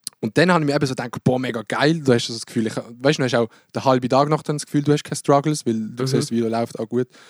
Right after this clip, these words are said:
Speaker 1: Aber eben, es kann dann genau gleich sein, dass du am nächsten Tag wieder so ein Problem hast und Struggles.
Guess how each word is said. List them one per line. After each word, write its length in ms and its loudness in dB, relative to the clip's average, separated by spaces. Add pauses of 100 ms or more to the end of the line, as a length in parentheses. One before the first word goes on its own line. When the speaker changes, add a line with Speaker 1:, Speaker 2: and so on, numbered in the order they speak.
(200)
Speaker 1:
Aber 200 0
eben, 80 2
es 100 -2
kann 120 -2
dann 100 -2
genau 240 4
gleich 140 -10
sein, 160 -6
dass 100 -12
du 80 -4
am 60 -4
nächsten 300 -4
Tag 300 0 (380)
wieder 180 -6
so 120 -4
ein 20 -4
Problem 320 -2
hast 120 -8
und 160 -14 (600)
Struggles. 680 -12